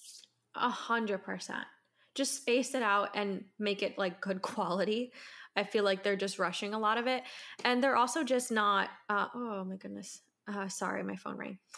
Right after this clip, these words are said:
They're also just not, I feel like, listening to the fan base. Maybe they are now because I just, I don't know, they keep giving us things that we did not ask for.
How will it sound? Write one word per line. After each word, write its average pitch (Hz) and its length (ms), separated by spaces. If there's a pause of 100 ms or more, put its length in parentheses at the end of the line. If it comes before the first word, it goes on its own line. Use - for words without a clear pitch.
(280)
They're 247 180
also 254 280
just 269 220
not, 214 340
I 208 60
feel 226 140
like, 220 140
listening 196 540
to 208 100
the 185 80
fan 185 240
base. 240 260
Maybe 262 180
they 339 140
are 254 160
now 196 380 (180)
because 220 220
I 208 80
just, 220 260 (220)
I 208 100
don't 196 100
know, 185 120
they 190 120
keep 190 280
giving 196 280
us 190 200
things 185 240
that 180 140
we 185 120
did 180 220
not - 400
ask - 340
for. - 220